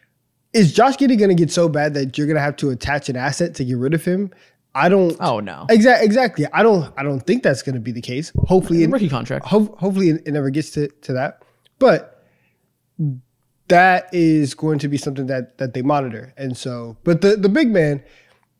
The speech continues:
Speaker 1: they're, they're going to be okay, and there's gonna be lineups, um, where them going small, it's gonna be like the Clippers where they,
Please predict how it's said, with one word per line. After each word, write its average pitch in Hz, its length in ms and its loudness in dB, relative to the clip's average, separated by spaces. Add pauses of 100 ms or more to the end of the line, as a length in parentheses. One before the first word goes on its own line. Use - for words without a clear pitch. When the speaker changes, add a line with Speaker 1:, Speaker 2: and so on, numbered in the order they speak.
(480)
Speaker 1:
they're, 226 320 6
they're 196 140 0
going 220 300 2
to 202 100 -2
be 160 240 2
okay, 156 360 -2
and 147 140 0
there's 143 180 -2
gonna 170 240 0
be 139 520 0 (280)
lineups, 131 840 -2 (300)
um, 117 540 -6 (120)
where 131 520 -2 (540)
them 131 460 2
going 151 280 2
small, 156 520 0
it's 170 160 -2
gonna 190 220 2
be 180 160 0
like 156 200 2
the 139 60 -8
Clippers 165 400 -2
where 135 160 -2
they, 151 640 0